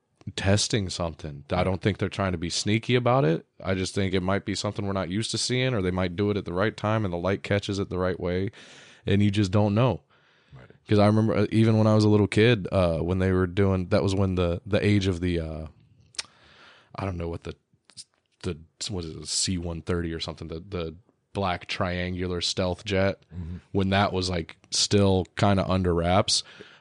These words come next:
Speaker 1: I was sure as shit, we were about eight years old on our bikes, and one of them bastards flew over our neighborhood right over in Wet-, Liberty Township.
Speaker 2: Yeah.
Speaker 1: Couple hundred feet off the ground, 'cause I remember it rumbling the ground as we're standing there.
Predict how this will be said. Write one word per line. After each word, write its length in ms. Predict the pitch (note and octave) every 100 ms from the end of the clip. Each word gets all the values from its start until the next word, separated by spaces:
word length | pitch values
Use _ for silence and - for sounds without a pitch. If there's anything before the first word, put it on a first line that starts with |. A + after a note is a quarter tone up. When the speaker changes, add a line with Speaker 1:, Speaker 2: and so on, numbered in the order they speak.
| -
Speaker 1:
I 140 | G#2+ C3
was 100 | B2+
sure 380 | - A2 C#3
as 100 | D#3
shit, 440 | - - - F3 -
we 100 | C3
were 80 | C3+
about 220 | B2 -
eight 220 | C3+ C3
years 200 | C3+ C#3
old 200 | C#3 D#3
on 120 | D3
our 80 | A#2+
bikes, 360 | G#2 A#2+ D#3+ -
and 140 | G2+
one 120 | G2+ C3+
of 100 | C3
them 180 | D#3
bastards 480 | D3 C3 B2 - G#2
flew 420 | - - C3 D#3+
over 260 | D#3 D#3 C3
our 120 | A#2+
neighborhood 580 | A#2 D3+ C#3 G2+ A2 A#2
right 180 | A2+ C#3
over 240 | D3 B2+
in 120 | A2
Wet-, 240 | G2+ A2 -
Liberty 320 | A2 B2 G#2+
Township. 560 | B2 D#3+ E3 F2 D2+ - -
Speaker 2:
Yeah. 200 | C#2+ A2 _ _ _ _ _ _ _ _ _ - _
Speaker 1:
Couple 340 | - E3 D3 C#3
hundred 200 | D#3 C#3
feet 160 | E3
off 180 | D3+ C#3
the 60 | B2
ground, 360 | A#2+ E3 C3
'cause 100 | F#2+
I 60 | G2+
remember 300 | C3+ C#3+ C3+
it 40 | -
rumbling 520 | F#2 B2 D3 C3 A2
the 100 | F#2+
ground 360 | F2+ A#2+ F3 C3+
as 140 | E2
we're 80 | E2
standing 440 | D#2 E2 D#2+ D#2+ D#2+
there. 240 | D2+ D2